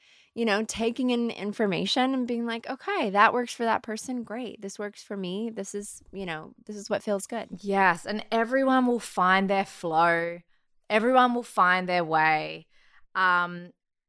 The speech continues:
Speaker 2: and if you're feeling low or, or just, like, out of sorts, there,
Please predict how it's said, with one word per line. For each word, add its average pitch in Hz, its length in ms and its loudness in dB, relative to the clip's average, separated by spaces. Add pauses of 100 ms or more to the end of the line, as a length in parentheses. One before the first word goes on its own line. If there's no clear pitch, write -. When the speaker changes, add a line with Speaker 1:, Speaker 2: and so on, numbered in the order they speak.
(240)
Speaker 2:
and 208 180 4
if 233 200 0
you're 262 140 2
feeling 220 840 0
low 180 540 2
or, 165 500 0
or 170 320 -4 (880)
just, 202 320 2
like, 185 300 4
out 196 240 4
of 196 100 -8
sorts, 180 480 0
there, 208 180 -20